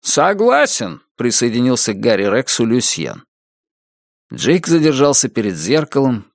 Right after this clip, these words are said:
поправил принадлежавший Стэну галстук и улыбнулся. "Мне очень приятно слышать это, друзья.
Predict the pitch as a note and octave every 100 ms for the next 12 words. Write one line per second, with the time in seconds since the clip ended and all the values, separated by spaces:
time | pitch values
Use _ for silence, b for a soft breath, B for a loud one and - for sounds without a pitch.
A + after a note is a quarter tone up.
0 | - A2 - F3 F3 E3 D#3 D3+ C3+ C#3
1 | B2 C3 - A#2+ - - A#2+ G#2+ E2+ F#2+
2 | B2+ C3+ - B2+ - - _ B2+ A#2+ A2
3 | F#2 F2 C#2+ B1 - - - _ _ _
4 | _ B B B B B B _ - A#2+
5 | E3 G#3 - F3 D#3 D3 C3+ C3 B2+ G#2+
6 | - A2+ - F2 G2 E2+ C2+ C#2 A2 G2
7 | A#2 A2 -